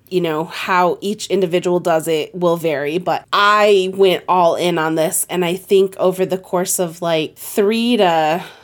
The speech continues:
I don't know, I wanna say, like, five days, I spent hours in the evening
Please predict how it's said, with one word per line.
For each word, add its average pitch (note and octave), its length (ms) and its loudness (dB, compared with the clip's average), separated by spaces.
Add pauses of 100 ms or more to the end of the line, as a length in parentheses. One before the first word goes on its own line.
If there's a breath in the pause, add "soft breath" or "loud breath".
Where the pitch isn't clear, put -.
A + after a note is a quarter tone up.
(140)
I F3 100 -6
don't F3 100 -2
know, E3+ 80 -2
I D#3+ 100 -2
wanna E3+ 220 -2
say, F3+ 260 0
like, D#3+ 160 -2
five A3 480 0
days, B3 500 0 (360 loud breath)
I G#3+ 180 2
spent - 540 -4 (160)
hours E3+ 920 0 (120)
in G3+ 160 2
the E3+ 200 -2
evening E3+ 640 -2